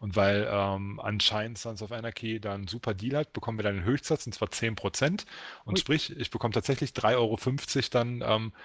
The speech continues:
Speaker 1: ausgezahlt und ihr zahlt dafür keinen Cent mehr, ja? Muss dann natürlich noch ein bisschen Umsatzsteuer und so weiter drauf zahlen, ähm, beziehungsweise Einkommensteuer, aber, ähm, ja,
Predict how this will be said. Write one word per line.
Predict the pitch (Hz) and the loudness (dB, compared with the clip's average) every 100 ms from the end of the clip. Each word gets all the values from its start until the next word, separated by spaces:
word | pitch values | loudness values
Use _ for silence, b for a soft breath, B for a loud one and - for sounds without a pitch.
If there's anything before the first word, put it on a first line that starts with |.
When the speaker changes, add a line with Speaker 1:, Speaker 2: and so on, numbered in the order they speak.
| B - | B 0
Speaker 1:
ausgezahlt | 123 - - - 127 123 | 2 2 0 4 4 2
und | 113 | -2
ihr | 110 | -2
zahlt | - 110 110 110 - | 0 2 0 -2 2
dafür | 95 - - 98 | 2 2 0 0
keinen | - 107 107 | 2 2 2
Cent | 101 101 95 - | 0 -2 -2 -4
mehr, | 82 80 - - - | -6 -6 -12 -12 -2
ja? | 87 113 b b b b b - | 0 0 b b b b b -10
Muss | - | -4
dann | 82 | -4
natürlich | 76 85 78 | -2 0 0
noch | 85 | -2
ein | 73 | -2
bisschen | - - | -4 2
Umsatzsteuer | 147 135 - 127 120 | 6 6 6 2 2
und | 113 | -2
so | 117 | 0
weiter | 110 113 | 0 0
drauf | 107 101 - | 2 2 2
zahlen, | - 101 101 101 92 | 0 0 2 0 0
ähm, | 90 87 90 B B B B _ | 0 0 -6 B B B B _
beziehungsweise | - 92 82 85 | -4 -2 2 4
Einkommensteuer, | 110 110 101 101 95 95 | 4 2 2 4 4 4
aber, | 87 90 87 87 90 | 4 2 2 2 0
ähm, | 87 87 76 | -2 -4 -4
ja, | 80 71 | -4 -4